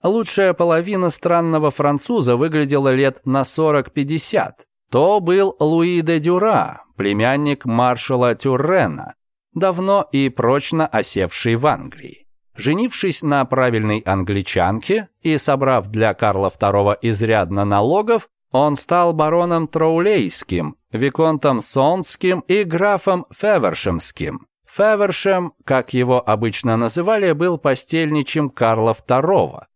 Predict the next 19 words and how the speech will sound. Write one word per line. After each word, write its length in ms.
и 160
сейчас 580
ему 200
следовало 540
находиться 760
в 40
Уайтхолле. 920
Его 260
отсутствие 800
на 160
месте 440
можно 340
было 240
бы 200
расценить 560
как 280
постыдное 720
небрежение 800
обязанностями. 1120